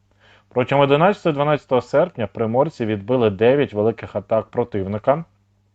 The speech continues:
та вивели з ладу чотирнадцять танків. Однак сили були в перевазі на боці противника,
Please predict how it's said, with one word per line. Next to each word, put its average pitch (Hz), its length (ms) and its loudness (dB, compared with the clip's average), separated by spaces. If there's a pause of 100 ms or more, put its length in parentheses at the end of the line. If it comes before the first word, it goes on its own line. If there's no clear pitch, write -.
(280)
та 123 100 2
вивели 120 380 4
з 90 100 -14
ладу 123 280 2
чотирнадцять 98 640 -10 (360)
танків. 101 400 0 (720)
Однак 160 300 2
сили 240 340 4
були 151 320 2
в 156 80 -2
перевазі 135 540 4
на 123 140 0
боці 107 320 -4
противника, 87 600 -12